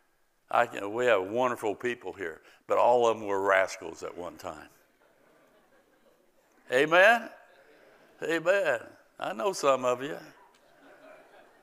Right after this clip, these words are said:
I didn't know grace could go that far. <laughs> We're all guilty.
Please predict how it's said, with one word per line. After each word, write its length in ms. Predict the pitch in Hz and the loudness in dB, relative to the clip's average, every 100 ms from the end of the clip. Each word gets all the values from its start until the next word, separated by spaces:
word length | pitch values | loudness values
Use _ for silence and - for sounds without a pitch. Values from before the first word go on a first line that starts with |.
| - | 0
I 140 | 113 | 2
didn't 220 | 143 127 | 2 2
know 180 | 127 135 | 0 -2
grace 360 | 117 135 147 - | 2 2 2 -2
could 180 | 143 | -6
go 200 | 156 160 | -4 -2
that 280 | 107 98 - | 0 -2 -2
far. 340 | - 82 76 - _ _ _ _ - - - - - - - - - - _ _ | -10 -10 -12 -20 _ _ _ _ -20 -20 -20 -20 -20 -20 -20 -20 -20 -20 _ _
<laughs> 80 | 113 - _ - _ _ _ _ _ _ _ _ - | -20 -20 _ -20 _ _ _ _ _ _ _ _ 0
We're 200 | 113 120 | 6 10
all 280 | 117 104 | 10 8
guilty. 460 | 95 98 85 - - | 2 -2 -2 -8 -14